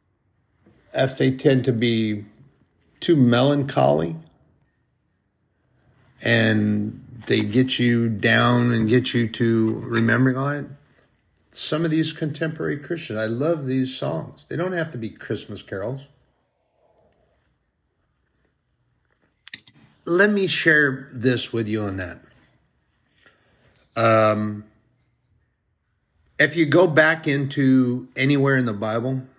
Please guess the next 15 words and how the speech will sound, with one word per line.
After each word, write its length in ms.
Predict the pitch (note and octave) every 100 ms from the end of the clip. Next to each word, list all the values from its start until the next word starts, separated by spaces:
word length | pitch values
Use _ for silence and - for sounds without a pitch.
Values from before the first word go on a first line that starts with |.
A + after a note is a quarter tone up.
| _ _ _
I 280 | A2 A2 G#2+
challenge 560 | - - C#3 C3+ A#2 A2+
you 60 | G#2
to 100 | G#2
do 220 | A2+ B2
so 260 | - G#2+
because 800 | G2+ G#2+ G#2 G#2+ G2+ G2 - -
you 140 | G#2+ G2+
can't. 500 | - A2+ F2+ F2 - _ _ _ _ _ _ _ _ _ _ _ - -
<laughs> 680 | F#3+ C3 - - - B2+ -
You 100 | C3+
might 240 | A#2 -
think 220 | A2+ G2
you 60 | F#2
can. 280 | - F2